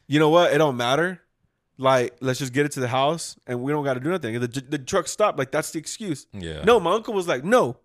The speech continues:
Speaker 1: we can do one more trip after the fucking truck stop."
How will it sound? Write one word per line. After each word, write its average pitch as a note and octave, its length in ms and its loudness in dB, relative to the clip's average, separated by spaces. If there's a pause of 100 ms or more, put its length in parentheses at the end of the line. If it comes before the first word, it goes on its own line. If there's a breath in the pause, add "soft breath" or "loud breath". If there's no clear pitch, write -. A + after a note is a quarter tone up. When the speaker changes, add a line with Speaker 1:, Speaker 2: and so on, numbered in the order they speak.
(440)
Speaker 1:
we E3 100 -2
can B3+ 100 0
do C4 100 0
one G#3+ 240 6
more A3 180 8
trip C#4+ 440 6
after C#4+ 460 6
the D4+ 180 6
fucking D#4+ 540 6
truck C#4+ 340 4
stop." - 300 0